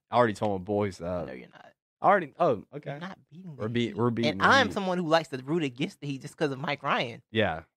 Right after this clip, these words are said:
Speaker 2: And my friend telling me they were gonna
Speaker 1: And
Speaker 2: make
Speaker 1: the
Speaker 2: finals last year.
Speaker 1: culture.
Speaker 2: And my friend calling them a contender last year and then making finals and me
Speaker 1: Yeah.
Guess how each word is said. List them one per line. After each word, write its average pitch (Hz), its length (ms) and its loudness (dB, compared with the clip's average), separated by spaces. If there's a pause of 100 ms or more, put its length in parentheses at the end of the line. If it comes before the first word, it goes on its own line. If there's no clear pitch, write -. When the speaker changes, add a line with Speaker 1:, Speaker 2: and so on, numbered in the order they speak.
Speaker 2:
And 151 100 2
my 139 80 6
friend 165 300 -2
telling 156 160 0
me 151 80 -2
they 147 80 2
were 143 40 0
gonna 143 120 -2
Speaker 1:
And 123 80 0
Speaker 2:
make - 80 -6
Speaker 1:
the 156 40 2
Speaker 2:
finals 113 200 6
last 131 140 2
year. 98 80 -4
Speaker 1:
culture. 95 200 -8
Speaker 2:
And 143 80 -6
my 139 80 -8
friend 175 160 -6
calling 156 160 2
them 139 100 -8
a 127 40 -20
contender 156 260 -4
last 123 180 2
year 131 80 -4
and 127 120 -8
then 135 80 -4
making 117 220 -4
finals - 480 -8
and 113 180 -14
me 127 80 -4
Speaker 1:
Yeah. 78 160 -8